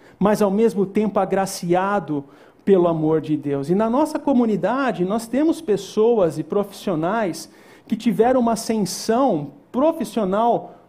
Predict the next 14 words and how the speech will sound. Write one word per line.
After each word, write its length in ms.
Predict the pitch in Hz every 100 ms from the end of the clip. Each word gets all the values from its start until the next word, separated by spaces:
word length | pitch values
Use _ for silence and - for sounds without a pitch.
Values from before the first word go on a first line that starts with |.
| -
muito 300 | 214 294 320
bonita, 640 | 320 254 294 320 - 139 127 -
e 80 | 190
tá 160 | 240
tudo 240 | 226 277 269
certo. 460 | - 233 269 262
Até 160 | 175 226
há 100 | 254
um 140 | 269
exemplo, 580 | 240 196 180 240 240 208
um 80 | 175
caso 480 | 175 196 233 208 185
muito 220 | 208 226
interessante, 880 | 208 220 196 - 196 226 240 -